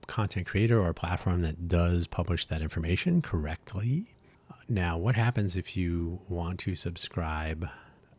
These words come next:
to a platform that is not listed on the website? Well, you can do that, but now you're venturing into the, like, uh, what is the U R L bar?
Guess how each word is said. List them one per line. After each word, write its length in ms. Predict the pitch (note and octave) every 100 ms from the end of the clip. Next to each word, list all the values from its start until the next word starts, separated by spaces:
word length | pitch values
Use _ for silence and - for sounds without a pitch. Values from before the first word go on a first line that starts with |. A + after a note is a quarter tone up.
| _ -
to 180 | -
a 60 | E2+
platform 800 | - F2 E2+ - F2+ E2+ E2 F2 F#2
that 300 | D#2+ D#2 - -
is 240 | F#2 E2+
not 340 | F2 E2+ -
listed 340 | A2+ G#2+ - F#2
on 120 | E2+
the 40 |
website? 360 | F2 F3+ - D2+
Well, 160 | F2 E2+
you 160 | E2
can 360 | - - D3+ C3+
do 220 | B2 G3
that, 300 | C2 C#2 - - - - - -
but 100 | E2+
now 120 | C3+
you're 180 | F3 D3
venturing 520 | A2+ A#2+ - A#2+ G#2
into 400 | G2+ G#2+ G#2+ F#2+
the, 520 | E2+ F2 E2+ E2+ E2 - - _ _ _ - - - -
like, 380 | G#2+ F2 D#2 -
uh, 320 | E2 D#2 D#2 D2+ - _ _ _ _ -
what 140 | F#2+
is 160 | G2 -
the 100 | F#2
U 160 | F#2
R 140 | F#2 F2
L 160 | F2
bar? 460 | F#2 F2+ F2+ F#2